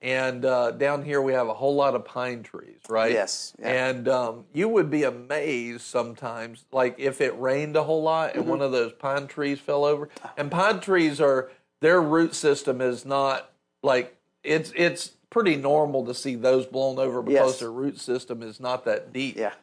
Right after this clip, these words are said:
Speaker 1: So I'm talking about a root system that's not that good.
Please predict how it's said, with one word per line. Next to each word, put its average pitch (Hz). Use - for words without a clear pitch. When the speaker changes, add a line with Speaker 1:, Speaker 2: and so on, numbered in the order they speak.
Speaker 1:
So 151
I'm 139
talking 196
about 151
a 135
root 170
system 143
that's 127
not 160
that 135
good. 135